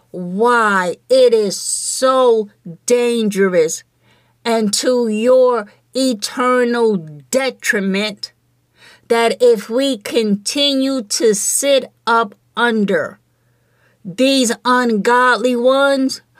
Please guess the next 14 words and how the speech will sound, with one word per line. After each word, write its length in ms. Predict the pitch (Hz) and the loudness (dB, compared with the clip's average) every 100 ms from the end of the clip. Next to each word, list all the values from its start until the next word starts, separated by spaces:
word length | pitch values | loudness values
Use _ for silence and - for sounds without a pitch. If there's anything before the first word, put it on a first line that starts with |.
| - - - | -20 -20 -6
we 420 | 196 285 311 294 | -2 -2 -2 -4
too 560 | - - 294 294 220 - _ _ | -8 -4 0 2 0 -2 _ _
shall 520 | - - 277 254 233 214 | -18 -4 -2 0 0 -2
share 760 | - - 277 269 247 214 202 - _ _ | -6 -4 2 2 2 0 -4 -12 _ _
in 520 | 262 262 254 233 196 _ | 2 4 2 -2 -6 _
their 500 | 196 214 247 247 - - _ _ _ | -4 0 2 2 -2 -4 _ _ _
punishment. 1160 | - - 262 262 220 190 - 202 160 - - - _ _ _ _ _ _ _ _ _ _ _ _ _ _ _ _ _ | -20 -14 -4 -2 -2 -4 -4 -6 -6 -10 -18 -20 _ _ _ _ _ _ _ _ _ _ _ _ _ _ _ _ _
Yes. 600 | 277 349 339 - - - _ _ _ _ _ _ _ _ _ _ _ _ _ _ | -10 -6 -6 -8 -14 -16 _ _ _ _ _ _ _ _ _ _ _ _ _ _
So, 440 | - 269 226 185 _ _ | -4 0 2 0 _ _
back 300 | 247 247 262 | -2 0 2
over 260 | 269 269 269 | 2 2 0
here 360 | 247 277 277 | -2 0 0
to 180 | 269 269 | 0 -6
Jude, 680 | 226 294 320 294 202 156 | -6 -4 0 2 2 0